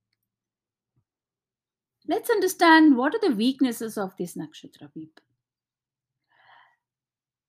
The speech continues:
Shravana natives sometimes have extreme views concerning the ethics.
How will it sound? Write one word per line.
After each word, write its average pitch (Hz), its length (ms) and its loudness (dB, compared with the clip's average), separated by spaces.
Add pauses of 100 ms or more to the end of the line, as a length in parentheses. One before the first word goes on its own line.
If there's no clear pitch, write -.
Shravana 427 500 0
natives 196 460 -4
sometimes 208 640 -4
have 175 340 -4
extreme 359 680 -6
views 202 440 -6
concerning 208 800 -8
the 262 140 -8
ethics. - 560 -12